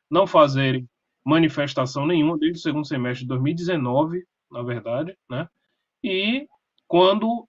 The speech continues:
é, é um, é um momento que a si-, a classe trabalhadora em conjunto mais precisa, como a gente tá vendo aí, né?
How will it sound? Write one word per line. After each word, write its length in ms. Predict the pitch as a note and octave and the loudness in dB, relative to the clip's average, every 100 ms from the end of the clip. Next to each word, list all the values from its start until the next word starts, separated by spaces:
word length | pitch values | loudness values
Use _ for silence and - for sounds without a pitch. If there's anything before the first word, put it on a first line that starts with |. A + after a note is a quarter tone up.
| - | -8
é, 440 | C#3+ C#3 C3+ C3 B2 A#2+ A#2 _ _ - | -4 -2 0 -2 -4 -10 -16 _ _ 0
é 80 | D#3 | 2
um, 180 | D#3 - | 2 -2
é 60 | C#3 | -10
um 120 | C#3+ | -8
momento 680 | C#3+ C#3 C3+ F#3 A3 C3 A#2 _ - | -2 2 4 2 0 -4 -8 _ -6
que 180 | C#3+ | 0
a 120 | D#3 D#3 | 0 0
si-, 180 | - C#3+ | -4 0
a 160 | C3 - | -2 -2
classe 360 | C#3 C3 - A#2+ - _ _ - | -4 -2 -4 -8 -10 _ _ -8
trabalhadora 400 | C3 C3+ C3+ - C3+ | 0 2 0 -6 -8
em 200 | D3+ - | -6 -6
conjunto 320 | - C#3+ E3 - | -8 -6 -6 -2
mais 180 | F#3 G3 | 0 0
precisa, 560 | A3+ A3 G3+ F#3+ C3 B2+ | -4 -6 -6 -6 -6 -6
como 140 | D#3 | -6
a 20 | |
gente 100 | D#3 | -6
tá 120 | F3+ E3+ | -4 -4
vendo 140 | F3+ A3 | -6 -8
aí, 120 | E3 _ _ _ _ _ _ _ C3 | -10 _ _ _ _ _ _ _ -16
né? 260 | C#3+ D3+ | -14 -14